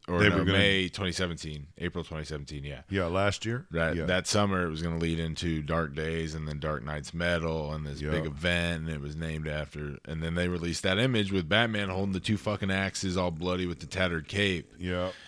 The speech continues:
Speaker 1: And it's epic, dude.
Speaker 2: Yeah.
Speaker 1: It is so cool.
Speaker 2: Yeah, it is. And such great detail. It's a nice statue.
Speaker 1: Yeah, I wanna t-, I'm gonna take the base with
Speaker 2: Yep.
Speaker 1: me to Denver and have Greg Capullo sign it there.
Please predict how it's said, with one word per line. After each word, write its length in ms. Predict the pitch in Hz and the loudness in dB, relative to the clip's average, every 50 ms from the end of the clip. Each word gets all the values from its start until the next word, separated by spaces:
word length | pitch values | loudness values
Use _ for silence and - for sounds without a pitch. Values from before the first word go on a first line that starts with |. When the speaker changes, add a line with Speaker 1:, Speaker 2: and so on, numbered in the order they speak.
| - - | -18 -10
Speaker 1:
And 180 | - 85 85 85 | -6 -4 -2 0
it's 440 | 82 85 87 87 - - - - - _ - | 0 0 0 -2 -4 -6 -12 -16 -16 _ -10
epic, 960 | 78 73 73 73 73 71 69 - _ 76 71 71 71 71 71 67 65 - - | -8 -6 -4 -4 -4 -4 -6 -8 _ -6 -4 -4 -4 -4 -4 -6 -6 -10 -12
dude. 220 | - 73 80 80 80 | -16 -12 -10 -6 -6
Speaker 2:
Yeah. 260 | 80 82 78 69 67 62 - | -4 -4 -4 -6 -8 -8 -6
Speaker 1:
It 160 | 80 92 92 | -4 -2 -2
is 180 | 92 87 78 - | 0 -2 -2 -2
so 680 | - - - - - - - 92 92 92 92 90 85 - | -4 -4 -4 -4 -4 -2 0 2 2 2 2 2 0 -2
cool. 400 | - - 85 78 71 71 67 69 - | -6 -8 -6 -6 -6 -8 -10 -10 -6
Speaker 2:
Yeah, 280 | 92 95 95 87 80 78 | -2 0 0 0 0 -2
it 60 | 73 | -4
is. 140 | 65 60 57 50 50 50 - - - - _ _ _ _ | -6 -10 -14 -16 -18 -20 -20 -20 -20 -20 _ _ _ _
And 240 | 110 113 110 107 101 | 6 6 6 6 4
such 280 | - - 139 127 - - | 4 4 4 4 4 4
great 280 | 110 113 113 107 92 | 4 4 4 4 2
detail. 540 | 80 104 104 101 - - 98 92 90 87 90 | 2 2 2 2 2 0 0 2 2 2 4
It's 200 | 101 113 - - | 4 2 2 2
a 40 | 90 | 0
nice 760 | 90 90 90 90 92 98 98 101 101 98 92 90 87 85 80 | 0 0 0 2 4 4 6 6 6 6 6 4 2 0 0
statue. 600 | - - - - 82 80 78 76 - - - 50 - 82 | -2 -4 -4 -4 -4 -4 -4 -4 -6 -8 -8 -8 -6 -2
Speaker 1:
Yeah, 300 | 85 92 101 98 92 92 | 0 2 4 4 4 4
I 40 | 92 | 4
wanna 260 | 95 101 98 95 95 | 4 2 2 2 0
t-, 140 | - 110 104 | 0 0 0
I'm 120 | 95 92 92 | 0 2 0
gonna 100 | 90 87 | 0 0
take 240 | - 101 95 82 - | 0 0 0 0 -2
the 80 | 90 | -4
base 720 | 80 73 85 90 87 85 85 78 - - - - - - - - | -2 2 2 4 4 4 2 2 0 0 0 -2 -4 -4 -6 -4
with 200 | 85 92 90 92 | -2 2 6 8
Speaker 2:
Yep. 180 | 104 120 151 | 10 10 10
Speaker 1:
me 80 | 185 90 | 10 6
to 140 | 90 87 85 | 4 0 0
Denver 580 | 78 90 87 90 92 90 85 87 87 87 85 | 2 2 2 2 0 0 0 0 0 2 0
and 100 | 85 82 85 | 0 0 0
have 260 | 85 87 85 82 82 | 0 0 0 0 0
Greg 200 | 85 82 82 76 | 0 0 0 -2
Capullo 460 | - 80 - 92 95 90 87 82 82 | -4 -6 -4 -2 0 0 0 0 0
sign 280 | - - 90 85 82 80 | -2 0 0 0 0 0
it 160 | 80 78 - | -2 -4 -2
there. 400 | - 90 90 87 85 82 80 78 | 0 2 2 2 2 0 0 -4